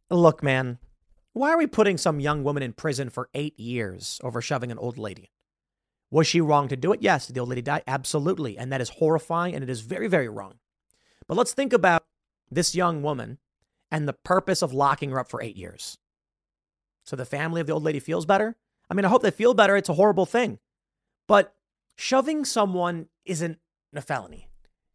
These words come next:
You know, i-, if you go to New York and someone shoves you, the cops will tell you to shut your mouth and stop crying about it. I'm not kidding.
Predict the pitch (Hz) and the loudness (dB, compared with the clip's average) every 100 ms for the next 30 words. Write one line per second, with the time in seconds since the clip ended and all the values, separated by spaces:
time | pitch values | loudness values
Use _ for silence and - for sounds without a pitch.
0 | _ _ - 196 185 175 190 196 196 262 | _ _ -4 2 2 2 -2 0 0 0
1 | 339 320 240 185 190 202 - - - 165 | -2 -2 0 2 2 0 -6 -20 -8 -2
2 | 202 185 170 - 156 147 196 220 _ _ | 0 0 0 0 -2 0 -4 -4 _ _
3 | 147 208 226 269 240 - 214 175 - 190 | -4 -4 -4 -4 -4 -4 -2 -2 -2 -4
4 | - 180 147 147 147 - - 135 139 120 | -2 -2 0 0 -2 -6 -4 -4 -4 -6
5 | 110 113 165 208 - 208 | -8 -6 -2 -2 -2 -6